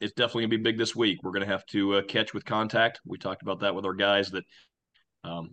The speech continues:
you might be able to catch the ball, but they're gonna come up and hit you. So we gotta make sure we secure the catch. So we're hoping our, our receiver core continues to do what they do and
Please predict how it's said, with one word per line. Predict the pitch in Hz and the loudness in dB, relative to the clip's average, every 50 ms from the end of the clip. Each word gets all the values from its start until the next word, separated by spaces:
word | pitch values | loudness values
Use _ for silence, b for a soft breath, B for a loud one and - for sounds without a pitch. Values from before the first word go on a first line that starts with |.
| - | -12
you | - 104 107 | -8 -2 2
might | 113 113 113 | 2 2 4
be | 113 | 4
able | 113 110 | 2 2
to | 110 - | 2 0
catch | 123 110 - | -2 -2 0
the | 107 | 0
ball, | 113 113 110 98 | 2 2 2 0
but | 98 | 0
they're | 95 101 | -2 -2
gonna | 101 101 | -2 -2
come | - - 107 | -2 0 0
up | 107 104 | 0 0
and | - 92 | 0 -2
hit | 110 113 110 - | -2 -2 0 0
you. | 117 107 107 | 0 0 0
So | - - 98 95 90 - b b b b _ _ - | -2 -4 -4 -4 -4 -6 b b b b _ _ -4
we | 95 | -2
gotta | 98 95 | 0 0
make | 95 95 95 | 0 -2 -2
sure | 95 - 110 104 | -2 -2 -2 0
we | 101 | 0
secure | - - 85 - - 110 101 | -2 -2 -4 -2 -2 -2 -2
the | 98 | -2
catch. | - - 113 98 95 85 - - | -2 0 2 2 2 0 -4 -8
So | - 92 87 87 b b b b b b - | -8 -8 -10 -10 b b b b b b 0
we're | - 120 120 | 2 4 4
hoping | 143 143 143 139 | 4 4 6 6
our, | 135 135 127 131 - | 6 6 6 4 2
our | 120 123 | 2 2
receiver | 117 - - 139 120 123 | 2 2 0 0 0 -2
core | 120 - 131 127 | 0 0 0 0
continues | 127 - - - 123 127 123 117 - | 0 -2 -2 0 0 0 0 -2 -2
to | - | 0
do | 120 123 | 2 2
what | 123 120 | 2 2
they | 117 113 | 0 -2
do | 110 110 117 120 127 135 | 0 2 2 2 2 2
and | 117 95 95 98 | 0 -2 -6 -12